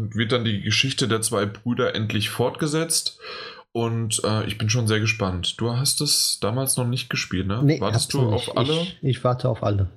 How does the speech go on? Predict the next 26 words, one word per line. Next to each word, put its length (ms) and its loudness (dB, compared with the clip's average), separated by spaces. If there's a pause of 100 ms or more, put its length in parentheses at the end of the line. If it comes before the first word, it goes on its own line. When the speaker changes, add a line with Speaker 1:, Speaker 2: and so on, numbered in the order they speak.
(840)
Speaker 2:
Ich 100 0
hab 180 2
Speaker 1:
Okay. 100 -10
Speaker 2:
die 840 2
Captain, 1300 2 (220)
Captain, 380 0
Captain, 540 0 (120)
wie 120 2
hieß 120 2
das 80 0 (100)
Speaker 1:
Oh, 40 0
Speaker 2:
nochmal? 220 2
Speaker 1:
jedes 280 0
Mal 140 2
wieder. 260 2 (240)
Awesome 460 2
Adventures 520 0
of, 380 -4
nee, 400 0
äh, 360 2
oder 220 0
was 60 0
Speaker 2:
Captain 160 2
Speaker 1:
war's? 120 0
Speaker 2:
Spirit. 220 0
Speaker 1:
Amaz- 340 -2